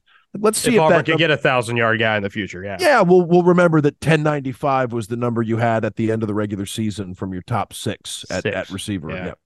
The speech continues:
Speaker 1: Yeah.
Speaker 2: Well, I mean, and I'm glad you brought that up, Dan, 'cause what I was about to say is, like, both of you, correct me if I'm wrong here, but, you know, would you say, would you agree with me that Auburn's biggest weakness this year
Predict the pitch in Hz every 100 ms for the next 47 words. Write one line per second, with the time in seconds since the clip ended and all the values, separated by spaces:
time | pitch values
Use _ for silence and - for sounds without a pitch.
0 | - 95 _ _ _ _ _ _ _ -
1 | 202 190 190 175 160 151 139 147 139 135
2 | 113 113 131 120 110 104 98 - _ _
3 | _ _ - 123 127 117 113 113 101 -
4 | 131 135 104 107 101 98 - _ _ _
5 | _ 147 131 143 135 135 113 - 151 156
6 | 165 135 131 117 123 123 110 107 101 107
7 | 104 98 - _ - 123 95 110 _ _
8 | - - _ _ _ 131 170 214 175 214
9 | - 156 113 113 156 165 180 139 104 71
10 | - _ _ _ _ _ _ 135 117 117
11 | 117 - 135 147 151 139 131 113 - _
12 | _ _ _ _ _ _ 104 156 143 -
13 | 143 160 156 139 - 127 - 117 104 98
14 | 92